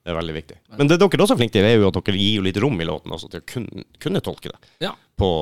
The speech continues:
Speaker 1: jeg kan tolke det på min måte. Det er jo litt viktig også. For hvis du sk-, skriver musikk som er så, hvis teksten på en måte er så fastlåst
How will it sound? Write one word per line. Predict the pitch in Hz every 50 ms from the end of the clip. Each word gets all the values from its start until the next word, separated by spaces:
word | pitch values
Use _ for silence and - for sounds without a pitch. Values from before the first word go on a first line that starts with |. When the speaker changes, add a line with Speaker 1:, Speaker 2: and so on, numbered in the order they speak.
| 76 76 - - 64 - - -
Speaker 1:
jeg | 78 82 80 - - -
kan | 110 -
tolke | 110 107 - 104
det | 87
på | -
min | 113 135 143 101
måte. | 78 76 - - 67 85
Det | 92 107
er | 110
jo | 107 104
litt | 98 92
viktig | - - - - - - -
også. | _ _ _ _ _ _ _ _ _ _ _ _
For | _ 87 85 76 - _ _ _ _ _ _ _ _ _ -
hvis | 104 104 -
du | 104 95
sk-, | - - _ _ - -
skriver | - - - 123 123 101
musikk | 95 92 - - 107 - -
som | - - 85 76 80 78 78 - -
er | - 73 85 87
så, | 85 - - - 87 82 78 76 73 71 85 - - _ _ _ _ _ _ _ _ _ _ _ _
hvis | - -
teksten | - 120 - - - - - - 85
på | 76 85
en | 76 76
måte | 73 69 - -
er | 73 -
så | 76
fastlåst | - - - - - - - - - - - - - 85 85 69 71 - - -